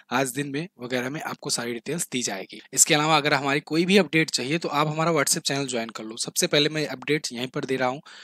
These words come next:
तो आप इसको ज्वाइन कीजिए, लिंक आपको डिस्क्रिप्शन में मिल जाएगा। बहुत सारे लोगों ने ज्वाइन कर रखा है, आप लोग भी ज्वाइन कीजिए।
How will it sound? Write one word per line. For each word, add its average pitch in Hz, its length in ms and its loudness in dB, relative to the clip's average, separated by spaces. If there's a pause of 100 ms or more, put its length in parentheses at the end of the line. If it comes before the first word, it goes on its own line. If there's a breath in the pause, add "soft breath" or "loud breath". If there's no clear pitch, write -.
(160 loud breath)
तो 143 80 -4
आप 151 320 6
इसको 147 220 -2
ज्वाइन 135 200 2
कीजिए, 147 260 -4
लिंक 156 300 2
आपको 151 200 2
डिस्क्रिप्शन 135 400 0
में 160 80 -2
मिल 127 240 0
जाएगा। 101 380 -6 (340 loud breath)
बहुत 160 180 0
सारे 170 160 6
लोगों 160 200 2
ने 165 80 0
ज्वाइन 143 220 0
कर 147 160 0
रखा 143 220 0
है, 151 60 2
आप 123 280 -4
लोग 151 160 0
भी 147 60 -4
ज्वाइन 139 240 -2
कीजिए। 135 300 -4